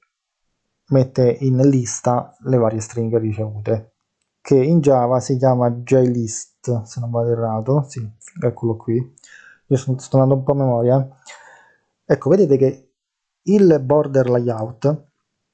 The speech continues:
è composto da cinque, eh, suddivide la,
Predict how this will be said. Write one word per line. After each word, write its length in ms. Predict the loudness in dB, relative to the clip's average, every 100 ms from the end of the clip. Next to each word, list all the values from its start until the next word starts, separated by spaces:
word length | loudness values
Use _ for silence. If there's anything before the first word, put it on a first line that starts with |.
| _ -16 _ _ _
è 120 | -4 -2
composto 480 | 0 0 -2 -2 0
da 340 | 0 -2 _ _ _
cinque, 760 | -2 2 2 2 2 2 0 _ _ _ _ _ _ _ -20 _ _ _ _ _
eh, 240 | 0 0 2 0 0 0
suddivide 540 | 0 4 4 4 4
la, 140 | 2